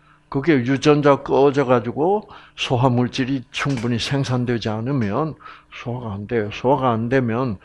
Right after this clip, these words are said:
밥을 계속 못 먹어. 예.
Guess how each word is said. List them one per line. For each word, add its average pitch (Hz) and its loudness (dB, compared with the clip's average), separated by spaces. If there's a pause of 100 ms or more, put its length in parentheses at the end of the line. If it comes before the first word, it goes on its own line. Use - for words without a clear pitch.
(360)
밥을 113 -2 (640)
계속 110 -6
못 82 -12
먹어. 107 -10 (960)
예. 110 -6